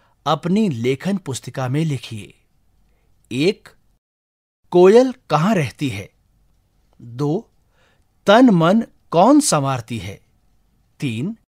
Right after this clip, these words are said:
झरने कहाँ से झरते हैं? चार, श्री कृष्ण ने क्या सुनाया था? और पाँच, गौतम ने किसका यश बढ़ाया?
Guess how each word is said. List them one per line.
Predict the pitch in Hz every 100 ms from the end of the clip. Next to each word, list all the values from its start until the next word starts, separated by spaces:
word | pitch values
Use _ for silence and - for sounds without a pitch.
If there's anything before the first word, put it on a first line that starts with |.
| _ _ _ _ _ -
झरने | 113 110 131 135 170 285
कहाँ | 294 208 220
से | -
झरते | 175 147 135 135
हैं? | 104 98 - _ _ _ _ _ _ _ -
चार, | 147 101 123 - _ _ _ _ _ _ _
श्री | - 180 160
कृष्ण | 147 240 -
ने | 143 123 185 _
क्या | - 123
सुनाया | 127 151 156 170 175
था? | 170 214 _ _ _ _ _ _ -
और | 151 143 _
पाँच, | 208 196 - - - _ _ _ _ _ _ -
गौतम | 127 123 135 151 269 262
ने | 156 123 220 _ _ _ _ -
किसका | 135 - 180
यश | 175 175 156
बढ़ाया? | 151 165 240 233 -